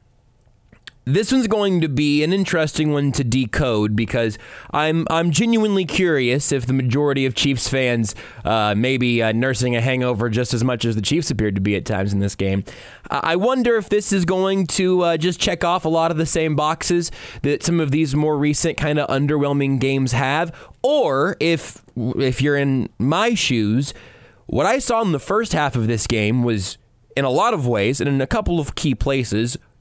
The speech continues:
incredibly encouraging. I was kind of excited by halftime because of where this team was set up in a couple of places on offense and defense. Not you, special teams.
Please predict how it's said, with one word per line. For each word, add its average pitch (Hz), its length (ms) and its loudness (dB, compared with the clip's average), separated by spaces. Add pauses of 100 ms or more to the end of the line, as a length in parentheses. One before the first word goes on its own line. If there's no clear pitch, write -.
(120)
incredibly 233 840 0
encouraging. 240 920 0 (540)
I 254 160 0
was 294 160 0
kind 160 240 0
of 190 100 0
excited 214 640 -2 (300)
by 175 360 0
halftime 156 760 0 (560)
because 170 300 0
of 147 180 0
where 160 200 2
this 165 200 0
team 156 280 0
was 156 120 0
set 151 180 0
up 190 120 -2
in 143 80 0
a 135 80 -4 (180)
couple 160 300 0
of 139 140 -4
places 135 600 0
on 135 140 2
offense 139 600 0
and 135 180 2
defense. 117 640 0 (180)
Not 117 280 0
you, 143 140 2
special 101 360 -2
teams. 101 460 0